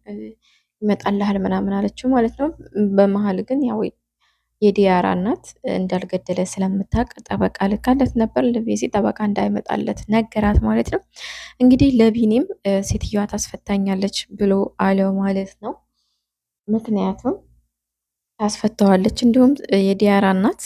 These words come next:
እ፣ ከልጇ ጋር፣ ከዲያራ ጋር ለመቀራረብ፣ መልሳ ወደ ራሷ ለመሳብ፣ እ፣ ያው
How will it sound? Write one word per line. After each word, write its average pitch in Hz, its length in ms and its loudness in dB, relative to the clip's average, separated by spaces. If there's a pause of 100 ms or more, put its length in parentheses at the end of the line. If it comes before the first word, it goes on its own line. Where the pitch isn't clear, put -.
እ፣ - 100 0 (840)
ከልጇ 220 300 -2 (120)
ጋር፣ 185 200 -2 (440)
ከዲያራ 190 460 4
ጋር 185 180 2
ለመቀራረብ፣ 196 840 4 (640)
መልሳ 190 400 2
ወደ 196 200 4
ራሷ 208 300 2
ለመሳብ፣ 190 520 0 (720)
እ፣ - 60 -2 (340)
ያው 196 180 4